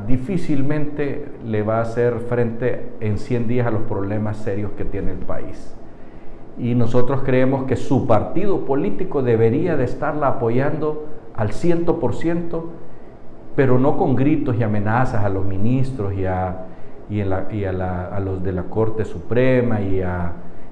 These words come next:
y a la gente de, del Congreso, a los dos bandos que hay en este momento, que ambos son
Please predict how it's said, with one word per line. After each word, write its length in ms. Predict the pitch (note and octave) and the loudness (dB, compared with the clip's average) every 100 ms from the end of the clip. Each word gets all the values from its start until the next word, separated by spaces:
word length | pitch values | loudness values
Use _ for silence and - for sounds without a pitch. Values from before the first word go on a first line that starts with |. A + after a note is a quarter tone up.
| - | -4
y 80 | G2 | -2
a 60 | |
la 120 | F2+ | -2
gente 420 | F2 G#2+ G#2+ A2+ G#2 | -4 -4 -2 0 0
de, 340 | G2+ G2 F#2+ | 2 2 0
del 220 | F#2 F#2+ F#2 | -2 -6 -6
Congreso, 720 | F#2+ F#2 A2+ A#2+ G2 E2+ E2 - - - - - | -6 0 2 2 2 -2 -2 -6 -8 -10 -12 -4
a 40 | G2 | -2
los 180 | F#2 | 2
dos 200 | F#2 G#2+ | 2 2
bandos 420 | A2+ B2 A2+ G2 - | 2 2 2 0 0
que 100 | G#2+ | 0
hay 120 | G#2+ | 0
en 100 | G#2 | 0
este 200 | - B2 | 2 4
momento, 360 | B2 B2 - | 6 6 6
que 100 | - | 4
ambos 260 | C3 D#3+ D#3+ | 2 2 2
son 240 | C#3+ - | 2 2